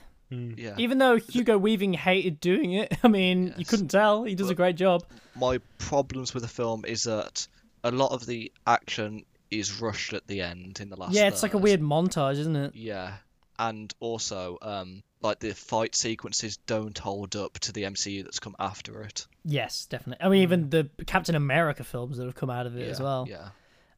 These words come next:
Speaker 3: Uh, also, what's the deal with that tank? I've been wanting to talk about this for fucking ages. Do you know what I'm on
Speaker 2: Oh, the,
Speaker 3: about?
Speaker 2: the massive tank that
Speaker 3: Why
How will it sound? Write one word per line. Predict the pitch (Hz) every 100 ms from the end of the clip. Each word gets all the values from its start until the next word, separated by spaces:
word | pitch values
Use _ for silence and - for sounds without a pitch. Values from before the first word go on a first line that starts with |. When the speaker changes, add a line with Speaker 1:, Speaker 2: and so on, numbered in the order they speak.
| -
Speaker 3:
Uh, | 175 185
also, | 240 277 277 262
what's | 214 247 -
the | 294
deal | 269 269
with | 247
that | 214 196
tank? | - 180 143 - -
I've | 165
been | 214
wanting | 208 247
to | -
talk | 226 233 208
about | 190 151
this | 165
for | -
fucking | - - 196 - 180
ages. | 147 139 127 123
Do | 180
you |
know | 202
what | 214
I'm | 214
on | 214
Speaker 2:
Oh, |
the, | 147
Speaker 3:
about? | 240 262
Speaker 2:
the | 151
massive | 147 147 139 139 139 - 127 120
tank | - 156 127
that |
Speaker 3:
Why | 202 349 370